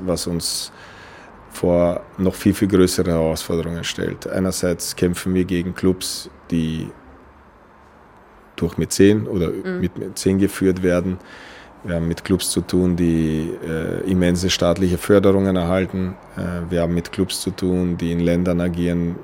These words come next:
Speaker 1: wo es deutlichste Steuervorteile gegenüber Deutschland einfach dann auch gibt. Äh, wir agieren gegen Konkurrenzen, wo es keine Lizenzierung gibt in den verschiedensten Ligen. Äh, ich bin totaler Befürworter der Lizenzierung,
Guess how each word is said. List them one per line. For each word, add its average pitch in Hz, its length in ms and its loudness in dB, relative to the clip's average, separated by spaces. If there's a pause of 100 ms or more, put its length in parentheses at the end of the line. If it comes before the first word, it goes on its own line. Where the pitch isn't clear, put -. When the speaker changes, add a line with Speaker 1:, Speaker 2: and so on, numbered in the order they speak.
(100)
Speaker 1:
wo 87 120 -2
es - 300 -8 (300)
deutlichste 87 720 0
Steuervorteile 92 840 0
gegenüber 92 460 -2
Deutschland 92 480 -4
einfach 92 280 -8
dann 98 160 -4
auch 90 160 -6
gibt. - 320 -4 (760)
Äh, 82 520 -4
wir 87 460 -2
agieren 87 420 0
gegen 87 220 -2
Konkurrenzen, 90 760 -2
wo 87 80 -4
es - 160 -6
keine 85 640 0 (380)
Lizenzierung 101 640 2
gibt 104 300 0
in 95 80 0
den 95 100 0
verschiedensten 98 640 -4
Ligen. 101 480 2 (180)
Äh, 90 540 -6 (320)
ich - 140 -20
bin 85 340 -2
totaler 85 380 0
Befürworter 98 800 0
der 95 120 0
Lizenzierung, 98 800 0